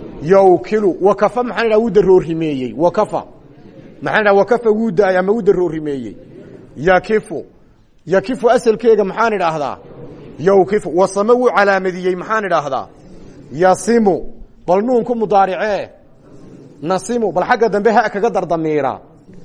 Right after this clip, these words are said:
Nasimuhu. Bal xagga hore siinkii istiqbaalka ku dar. Sanasimuhu cala alkhurduum. Sanka dushiisaan ka calaamadinaynaa weeyi. Waa wasamo mudaariceegii oo yasimu, nasimu lagu keenayo weeyi. Waxaan u malaynayaa culimo inuu warkaasi iska fudud yahay,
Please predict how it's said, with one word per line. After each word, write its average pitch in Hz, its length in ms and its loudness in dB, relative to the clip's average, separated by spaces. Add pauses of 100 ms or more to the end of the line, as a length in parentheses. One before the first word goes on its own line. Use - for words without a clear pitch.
(220)
Nasimuhu. 214 640 2
Bal 190 120 2
xagga 220 220 2
hore 233 160 4
siinkii 240 340 -6
istiqbaalka 202 580 -2
ku 214 120 -2
dar. 175 180 -4 (840)
Sanasimuhu 214 880 2
cala 185 260 2
alkhurduum. 180 680 2
Sanka 233 320 0
dushiisaan 214 520 -4
ka 208 80 -2
calaamadinaynaa 170 800 -2
weeyi. 131 320 -6 (300)
Waa 185 160 4
wasamo 196 380 0
mudaariceegii 196 760 0
oo 196 140 2
yasimu, 202 580 0
nasimu 214 560 -6
lagu 180 200 -2
keenayo 151 440 -6
weeyi. 107 280 -12 (540)
Waxaan 175 280 4
u 247 60 4
malaynayaa 214 600 6
culimo 185 340 2
inuu 190 240 2
warkaasi 170 420 -2
iska 202 280 -2
fudud 180 320 -6
yahay, 135 440 -6